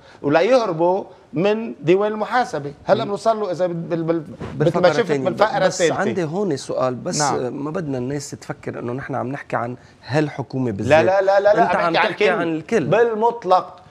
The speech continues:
Speaker 1: أنا من سنة الألف وتسعمية وسبعين لليوم نفس المشكلة. نفتقد من تاريخه لليوم لرجال الدولة.
Speaker 2: طب بس في كتير ناس كانوا جايين على الحكم بنية كتير منيحة،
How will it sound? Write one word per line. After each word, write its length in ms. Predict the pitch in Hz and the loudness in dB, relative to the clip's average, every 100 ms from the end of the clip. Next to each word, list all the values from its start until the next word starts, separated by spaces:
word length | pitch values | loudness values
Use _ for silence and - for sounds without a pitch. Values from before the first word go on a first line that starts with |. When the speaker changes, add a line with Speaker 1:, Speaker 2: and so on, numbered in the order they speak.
| - - | -20 0
Speaker 1:
أنا 200 | 214 202 | 0 2
من 120 | 180 | -4
سنة 240 | - 214 170 | -6 -8 -6
الألف 340 | 170 208 208 | 0 0 0
وتسعمية 520 | 185 139 170 190 214 190 | -6 -6 -4 -4 -2 -4
وسبعين 560 | 160 175 170 196 175 | -2 -2 0 -2 0
لليوم 480 | 165 180 196 208 196 | 0 2 0 -2 -4
نفس 240 | 196 - | -6 -6
المشكلة. 360 | 170 123 - - - - _ _ _ _ - - _ _ 208 | -12 -12 -14 -20 -20 -20 _ _ _ _ -20 -20 _ _ -2
نفتقد 500 | 214 - - 139 151 | -2 -4 -10 -8 -8
من 160 | 190 | -4
تاريخه 320 | 190 196 170 | -4 -4 -4
لليوم 420 | 175 170 180 185 170 | -4 -2 -2 -2 -2
لرجال 400 | 165 139 160 147 | -4 -2 -4 -4
الدولة. 380 | 104 95 - - _ _ _ _ _ _ _ _ _ _ _ _ _ _ _ _ - - | -8 -10 -12 -20 _ _ _ _ _ _ _ _ _ _ _ _ _ _ _ _ -20 -10
Speaker 2:
طب 120 | 214 175 | -6 -4
بس 180 | 220 | -6
في 80 | 247 | -8
كتير 220 | - 277 | -4 -4
ناس 220 | 233 185 - | -2 -4 -2
كانوا 280 | 170 156 | -4 -2
جايين 340 | 135 147 156 151 | -2 -4 -4 -4
على 200 | 120 123 | -6 -6
الحكم 500 | 123 135 - 117 113 | -6 -10 -8 -8 -4
بنية 640 | 123 120 147 143 123 117 | -4 -2 -4 -4 -4 -6
كتير 600 | 113 - 147 170 151 110 | -6 -10 -4 -2 -2 -4
منيحة، 560 | 110 120 120 - 110 | -8 -8 -8 -8 -8